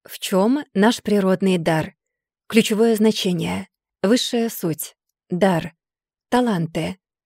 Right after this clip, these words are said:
Связь с Высшим. Комбинация из трех верхних цифр — те энергии, которые прокачаны в нас по максимуму. В разных источниках можно найти разную информацию. Некоторые пишут,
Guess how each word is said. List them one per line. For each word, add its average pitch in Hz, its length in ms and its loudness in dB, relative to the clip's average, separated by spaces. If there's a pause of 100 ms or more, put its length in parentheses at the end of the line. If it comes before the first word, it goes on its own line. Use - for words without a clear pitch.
(280)
Связь 202 460 -2
с - 140 -12
Высшим. 185 640 -4 (1160)
Комбинация 233 720 4
из 202 100 0
трех 208 300 0
верхних 190 520 -2
цифр — 190 600 -4
те 302 220 2
энергии, 185 600 0
которые 262 380 2
прокачаны 190 720 -2
в 175 80 -8
нас 196 200 -2
по 202 140 -4
максимуму. 165 800 -2 (920)
В 190 100 0
разных 202 440 2
источниках 202 840 -2
можно 202 360 2
найти 180 380 0
разную 220 340 0
информацию. 196 800 -4 (880)
Некоторые 226 560 2
пишут, 175 440 -6